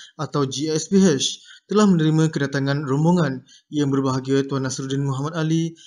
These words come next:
Yang Berbahagia Puan Azura Yusof, Encik Syirah Bil Amran dan Encik Adik. Rombongan tiba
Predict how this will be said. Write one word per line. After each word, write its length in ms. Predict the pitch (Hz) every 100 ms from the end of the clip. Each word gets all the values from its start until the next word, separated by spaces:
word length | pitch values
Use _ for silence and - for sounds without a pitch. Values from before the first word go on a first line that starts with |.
| _
Yang 320 | 165 196 220
Berbahagia 400 | 180 185 196 170 120
Puan 240 | - 143
Azura 320 | 151 135 165 180
Yusof, 480 | 196 - 147 127 _ _ _ -
Encik 320 | 139 165 156
Syirah 240 | 147 143
Bil 160 | 139 160
Amran 400 | 156 160 156 160
dan 240 | 143 151
Encik 240 | 147 202 185
Adik. 320 | 151 131 - _ _ _ _ _ _ _ _ _
Rombongan 480 | - 185 196 226 277
tiba 240 | 226 208